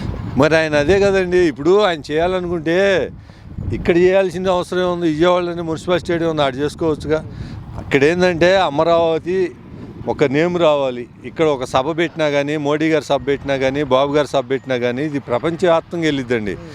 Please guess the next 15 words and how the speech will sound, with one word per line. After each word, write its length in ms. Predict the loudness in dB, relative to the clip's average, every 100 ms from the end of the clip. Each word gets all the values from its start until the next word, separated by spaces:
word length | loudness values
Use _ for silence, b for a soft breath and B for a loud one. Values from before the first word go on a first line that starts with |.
| B B -4
ఇక్కడ 260 | 2 4
అమరావతిలో 720 | 4 4 4 4 2 0 0 2
జరిగింది 380 | 2 0 -2 0
అనగానే 440 | 0 0 -2 -2 0
ఒక 200 | -2 -2 -6
సంస్థలు 400 | -4 -2 -2 2
కానీ 360 | 2 0 -4 -2
పెట్టుకోవాలన్నా 680 | -2 0 2 2 2 -2 -2
కానీ 160 | -2 -4
చేయాలన్నా 360 | -2 0 0
కానీ 160 | 0 0
బాగుంటుందండి. 500 | 0 0 0 -4 -6 B B B
ఇది 80 | 4 4
ఒకటే 240 | 2 2
కాదండి, 420 | 2 0 -2 -4